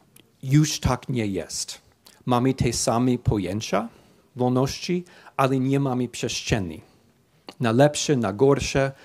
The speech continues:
po prostu nie mamy przestrzeni. Już nie będzie tak wojen, tak? Już, już nie będzie zniszczamy plemiona.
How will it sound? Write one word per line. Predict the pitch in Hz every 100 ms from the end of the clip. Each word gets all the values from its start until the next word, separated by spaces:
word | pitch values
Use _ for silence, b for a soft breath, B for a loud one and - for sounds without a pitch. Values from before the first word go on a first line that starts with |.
| B
po | 139
prostu | - 143 -
nie | 131 127
mamy | 120 113 113
przestrzeni. | - 113 - 101 87 110
Już | 165 160 -
nie | 143
będzie | 120 131 123 123
tak | - 120 -
wojen, | 107 101 95 82 104 -
tak? | - 139 - B B 139
Już, | 139 147
już | 139 139 139 135
nie | 117
będzie | 120 113 120
zniszczamy | 107 110 101 - 107 107 104 101 101 - _ -
plemiona. | - 120 110 101 87 87